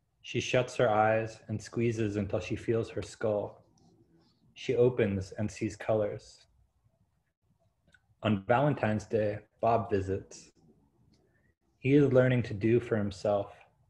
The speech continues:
Laundry, dishes, sloppy joes. Heidi wishes she could cook healthy recipes for Bob, but he says, "I'm a meat eater."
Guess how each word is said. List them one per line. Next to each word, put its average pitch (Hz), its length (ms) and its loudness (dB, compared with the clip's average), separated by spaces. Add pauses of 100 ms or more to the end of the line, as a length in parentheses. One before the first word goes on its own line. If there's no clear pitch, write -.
(960)
Laundry, 107 760 0
dishes, 104 720 -2
sloppy 110 420 0
joes. 101 680 -4 (1400)
Heidi 151 200 6
wishes 143 480 6
she - 180 -6
could 110 340 -4
cook 139 260 2
healthy 131 500 0
recipes 113 600 -2
for - 140 -4
Bob, 90 520 -2 (760)
but 117 100 0
he 117 140 0
says, 104 580 0 (760)
"I'm 123 160 4
a 107 40 4
meat 110 240 2
eater." 92 400 2